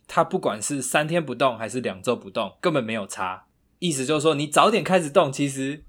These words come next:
也很，也 OK 啊，其实不会影响到你的那个 outcome 等等的。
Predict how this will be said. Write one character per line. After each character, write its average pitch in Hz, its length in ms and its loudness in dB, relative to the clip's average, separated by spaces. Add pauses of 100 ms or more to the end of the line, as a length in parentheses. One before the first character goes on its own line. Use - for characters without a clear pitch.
(160)
也 127 180 -2
很， 123 140 -4 (120)
也 139 140 0
OK 170 340 6
啊， 147 200 6
其 143 180 -8
实 139 140 -12
不 139 180 -4
会 135 180 4
影 127 80 -6
响 120 220 -2
到 127 160 4
你 107 160 -4
的 98 220 -4
那 117 160 -2
个 98 420 -2 (240)
outcome 127 520 4 (500)
等 117 180 0
等 101 220 0
的。 80 180 -16